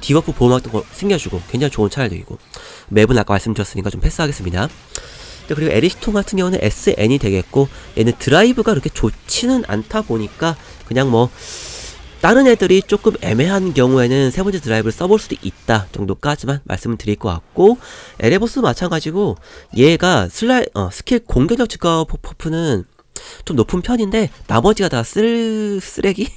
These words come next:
<laughs> 급이라 가지고 좀 이제 그래요. 일단 얘도 말씀만 좀 언급만 드리는 선에서 마치도록 하겠습니다.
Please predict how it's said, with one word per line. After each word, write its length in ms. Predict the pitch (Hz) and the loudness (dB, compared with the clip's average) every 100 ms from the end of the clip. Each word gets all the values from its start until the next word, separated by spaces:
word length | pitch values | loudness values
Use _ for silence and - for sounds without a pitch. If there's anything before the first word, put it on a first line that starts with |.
| - - | -18 -20
<laughs> 240 | - - | -20 -8
급이라 300 | 190 180 170 | -4 -2 0
가지고 320 | 135 139 143 | 0 0 -2
좀 160 | - 180 | -2 -4
이제 120 | 170 | -4
그래요. 400 | - 113 104 92 - | -4 0 0 0 -4
일단 180 | - 107 | -4 -2
얘도 220 | 107 117 - - | 0 -2 -4 -8
말씀만 360 | 101 95 165 143 | -6 -4 -4 -4
좀 380 | 131 104 90 - | -4 -4 -6 -2
언급만 460 | 110 135 165 185 - | -2 0 -2 -4 -4
드리는 340 | 110 110 113 | -2 -2 -2
선에서 380 | - 151 135 147 - - | -4 -6 -4 -8 -12 -10
마치도록 300 | - 101 117 | -8 -6 -6
하겠습니다. 420 | 139 156 101 90 | -6 -8 -8 -10